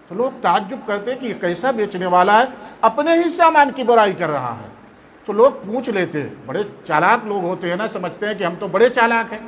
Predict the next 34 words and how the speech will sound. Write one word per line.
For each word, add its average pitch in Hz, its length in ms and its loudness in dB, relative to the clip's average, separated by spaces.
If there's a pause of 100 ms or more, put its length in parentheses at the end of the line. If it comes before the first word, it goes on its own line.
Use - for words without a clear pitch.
(480)
कि 233 60 -8
तुम 294 240 -4
कितने 302 360 2
बेवकूफ़ 285 540 4
हो। 247 160 2 (920)
वो 185 60 -6
मुसलमान, 254 580 0
वो 233 140 -6
मोहम्मद 262 440 -2
रसूलुल्लाह 233 640 2
के 262 140 -6
शागिर्द 277 460 0
हुआ 254 220 2
करते 175 340 -6
थे 120 200 -14 (420)
या 254 240 4
शागिर्दों 269 580 0
के 302 160 -6
शागिर्द 240 380 2
हुआ 208 240 0
करते 175 320 -6
थे, 151 180 -10 (380)
इस्लाम 247 580 2
वाले 247 280 2
हुआ 226 260 2
करते 190 340 -8
थे। 151 140 -10 (480)
तो - 80 -8
सोचते 285 420 -6
कि 294 140 -8
कैसा 285 400 0
बेवकूफ़ 233 500 2
आदमी 185 300 2
है, 170 160 -4